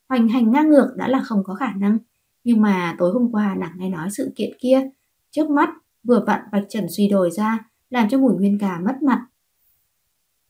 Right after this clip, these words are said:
Tối hôm qua khi chuyện Bùi Nguyên Vũ xảy ra, Vũ Hoàng Mặc còn chưa tới bãi săn, chuyện này lại bí ẩn. Hắn cũng không biết được, nhưng trước mắt nghe được Diệp Vấn Khanh nhắc tới Bùi Nguyên Vũ, theo bản năng liền cảm thấy việc này có chút khác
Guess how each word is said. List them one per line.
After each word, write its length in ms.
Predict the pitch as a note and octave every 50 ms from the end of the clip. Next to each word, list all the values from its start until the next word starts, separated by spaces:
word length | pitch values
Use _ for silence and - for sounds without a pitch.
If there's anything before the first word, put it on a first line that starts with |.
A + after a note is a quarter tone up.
| _ _ _ _ _ _ _ _ _ _ _ _ _ _ _ _ _ _ _ _ _ _ -
Tối 160 | A3 G3 F#3+
hôm 220 | B3 B3 A#3+ A#3+
qua 380 | A#3+ A3 A3+ G#3+ G3 G3 G3+ G3+ -
khi 160 | A#3+ A3 - -
chuyện 240 | B3+ - - -
Bùi 120 | A3 G3+ E3+
Nguyên 200 | F3 G#3 A#3 A3
Vũ 200 | - - - C#4
xảy 240 | C#4 C#4 A3 - -
ra, 380 | - G#3+ G#3+ G#3+ G#3+ G#3 - _ _ _ _
Vũ 120 | A#3 F#3 C#4+
Hoàng 220 | E4 C#4+ G#3 G3+
Mặc 140 | F#3 F3 - -
còn 160 | G3+ G3 F3+ E3+
chưa 140 | - G#3 G3+ G3+
tới 140 | G3 F#3 G3
bãi 160 | - - -
săn, 280 | - - A#3+ A#3 A3 G#3+ G#3 _ _ _ _ -
chuyện 200 | - - A#3+ A#3
này 220 | A#3 A3 G#3 G3+
lại 140 | G3+ G3+ - G3
bí 120 | F#3+ G3+
ẩn. 180 | B3+ C#4 B3+ G3+ - - _ _ _ _ _ _ _ _ _
Hắn 260 | - F#3+ E3+ E3+ F#3+
cũng 160 | - - - -
không 180 | B3 G#3 F#3
biết 180 | F#3 A#3+ D4+ C#4+ C4+
được, 280 | A3 F3 - - _ _ _ _ _ _ _ -
nhưng 240 | A3 A3+ G#3 G3+ G3+
trước 160 | C#4 E4+ E4
mắt 280 | D4+ D#4 F4 F4 - D4+
nghe 120 | C#4 C#4
được 160 | B3 A3 F#3 F3+
Diệp 160 | F#3+ F#3+ F#3+ -
Vấn 160 | F3 F3 E3+
Khanh 220 | - A#3+ A3 G3 G3+
nhắc 140 | B3 D4 C#4+ -
tới 180 | G3+ F#3 F#3 A3+
Bùi 100 | C4 A3
Nguyên 300 | E3 E3 G3 G3 F#3+ G3+
Vũ, 320 | G#3 G3+ - D4 F#4 - _ _ _ _ _ -
theo 100 | E4 D#4
bản 220 | D4+ A#3 E3+ E3+ F#3+
năng 160 | A3+ B3+ C4+
liền 180 | C4 A#3+ F#3+ -
cảm 140 | G3+ F3+ E3 -
thấy 240 | - F3+ F3 F3 -
việc 160 | C4 A#3 G#3
này 260 | G3 F#3 E3+ D#3+ D3+ -
có 80 | E3 E3
chút 120 | - B3+ C4 C4
khác 120 | - D4+